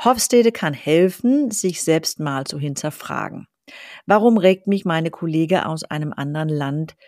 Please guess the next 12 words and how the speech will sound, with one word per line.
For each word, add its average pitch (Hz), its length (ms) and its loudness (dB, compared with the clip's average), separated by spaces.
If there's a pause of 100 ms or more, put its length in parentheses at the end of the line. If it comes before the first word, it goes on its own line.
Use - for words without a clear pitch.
(200)
nicht 160 280 -2
so 170 160 0
sehr 151 600 2
über 165 240 0
chaotische 160 580 -2
Prozesse - 580 -4
auf, 202 340 2
während 151 340 2
ich 175 260 -4
mich 175 240 -4
schon 170 600 -2
beim 147 300 -2